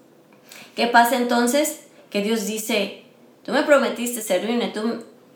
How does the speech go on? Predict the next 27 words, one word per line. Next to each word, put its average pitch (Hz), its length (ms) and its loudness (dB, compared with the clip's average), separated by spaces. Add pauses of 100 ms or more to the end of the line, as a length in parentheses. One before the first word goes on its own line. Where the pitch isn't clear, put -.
(140)
tú 220 120 -4
me 277 140 0
diste 240 260 -2
tu - 160 -8
corazón, 185 560 -2 (200)
yo 202 220 -4
voy 294 200 2
a 269 40 2
hacer 254 200 0
lo 240 160 -2
que 185 60 -4
esté 208 160 -2
de 214 120 2
mi 208 140 -6
parte 190 360 -4
para 180 460 -4
traerte 202 480 -2
de 208 120 -2
regreso 170 420 -8
a 156 40 -6
mí". 202 320 -10 (440)
Entonces, 233 640 0 (240)
manda 240 840 4 (160)
a 202 120 0
un 220 180 4
mensajero 202 600 2
profético. - 640 -8